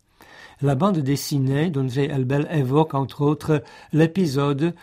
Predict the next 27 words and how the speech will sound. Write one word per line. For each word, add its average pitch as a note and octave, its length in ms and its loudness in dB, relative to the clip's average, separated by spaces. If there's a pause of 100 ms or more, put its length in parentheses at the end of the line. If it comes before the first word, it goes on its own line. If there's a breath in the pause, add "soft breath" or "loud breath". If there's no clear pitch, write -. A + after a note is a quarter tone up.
(140 loud breath)
où D3 120 2
Julius F3 440 2
est D#3 80 -2
convoqué D#3+ 580 -2
à D3+ 80 0
la C#3+ 100 -2
police D3+ 500 -4
pour C3 260 -2
répondre D3 580 -2
de B2 100 -6
ses B2 320 -6
actes C3 320 -4
jugés B2 360 -4
subversifs. C3 1000 -6 (640 loud breath)
Les D3+ 200 2
agents F3+ 240 0
de D#3+ 100 0
la C3+ 120 -2
S C#3 180 -6
T C#3+ 200 0
B, C#3+ 340 -2 (220 loud breath)
qui C#3+ 80 -6
s'apprêtent - 560 -6
à - 160 -6
interroger C3+ 640 -2
cet C3+ 300 -6
impuissant C3+ 680 0